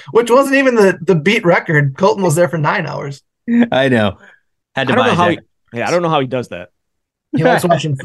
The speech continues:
Speaker 1: he likes watching football. That's, that's, you could put that guy in front of a football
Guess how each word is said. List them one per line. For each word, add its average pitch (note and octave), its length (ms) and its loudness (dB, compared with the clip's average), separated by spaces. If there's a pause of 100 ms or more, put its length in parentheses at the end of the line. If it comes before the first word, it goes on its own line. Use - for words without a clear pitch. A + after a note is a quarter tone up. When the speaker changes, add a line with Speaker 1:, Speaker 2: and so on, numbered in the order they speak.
Speaker 1:
he F3 120 4
likes G#3 180 2
watching F3 280 2
football. D3 320 2
That's, D3 360 -2 (140)
that's, - 600 -6 (960)
you D#3+ 120 -4
could C#3 120 -2
put F3+ 140 0
that - 160 2
guy D#3+ 220 4 (200)
in C#3+ 160 -2
front D#3 160 0
of D3+ 60 -2
a C#3 80 0
football D3 480 0